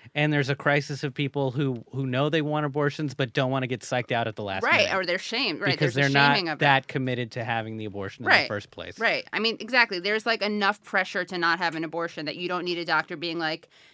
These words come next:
Speaker 2: "Listen,
Speaker 1: Would you like
Speaker 2: totally
Speaker 1: to
Speaker 2: up to
Speaker 1: see, would
Speaker 2: you."
Speaker 1: you like to see the little one inside of you?
Speaker 2: Yeah, that you're about to kill.
Speaker 1: Yeah. Oh, he's got eyes already.
Speaker 2: Oh my God, so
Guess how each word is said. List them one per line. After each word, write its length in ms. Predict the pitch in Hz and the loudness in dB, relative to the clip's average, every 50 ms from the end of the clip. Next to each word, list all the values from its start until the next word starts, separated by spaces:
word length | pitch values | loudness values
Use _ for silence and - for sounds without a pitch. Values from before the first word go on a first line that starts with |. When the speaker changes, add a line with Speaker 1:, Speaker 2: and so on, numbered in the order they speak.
| _ _ _ _ _ | _ _ _ _ _
Speaker 2:
"Listen, 460 | - 208 220 220 214 - 202 156 127 - - | -6 -2 -2 -2 -2 -2 -4 -4 -4 -2 0
Speaker 1:
Would 180 | 135 147 131 | 2 2 4
you 80 | 170 170 | 4 6
like 160 | 160 175 180 254 | 8 8 8 10
Speaker 2:
totally 140 | 254 185 | 8 6
Speaker 1:
to 60 | 156 - | 6 6
Speaker 2:
up 40 | - | 8
to 40 | - | 8
Speaker 1:
see, 380 | 175 170 165 165 - 240 220 - | 10 10 10 8 8 8 8 6
would 100 | - - | 6 8
Speaker 2:
you." 40 | 175 | 8
Speaker 1:
you 60 | 170 | 8
like 180 | 160 160 160 - | 8 6 4 4
to 80 | 165 | 0
see 240 | 151 - 170 160 156 | -2 2 2 2 2
the 160 | 139 147 147 | 4 2 2
little 300 | 139 139 147 147 151 151 | 4 4 4 4 4 4
one 200 | 156 160 165 160 | 4 4 2 2
inside 420 | 156 147 135 - 151 135 139 139 143 | 2 0 0 2 4 4 4 4 2
of 40 | |
you? 240 | 151 156 170 170 170 - | 2 0 0 -2 -4 -4
Speaker 2:
Yeah, 160 | - 226 214 190 | 0 0 2 2
that 160 | 190 185 180 | 2 2 2
you're 100 | 202 202 | 2 2
about 220 | 185 185 180 185 | 4 2 2 2
to 80 | - 170 | -2 -8
kill. 320 | - 208 180 123 123 - - | -4 -2 -2 0 -2 -2 -2
Speaker 1:
Yeah. 360 | 143 135 135 127 117 110 - - - - - - - | 2 4 6 6 4 4 0 -6 -16 -20 -6 2 4
Oh, 160 | 156 170 165 | 6 6 8
he's 140 | 156 156 131 | 6 4 6
got 200 | - 165 156 147 | 6 8 8 8
eyes 280 | 131 135 143 151 156 143 | 8 6 6 6 6 6
already. 480 | 143 123 120 117 107 104 101 104 - _ _ - - | 4 4 4 2 0 -2 -4 -6 -10 _ _ -20 -20
Speaker 2:
Oh 80 | 180 | -18
my 140 | 170 147 156 | -18 -18 -18
God, 220 | 185 160 151 165 - _ - | -18 -18 -18 -18 -20 _ -20
so 160 | 190 175 | -18 -16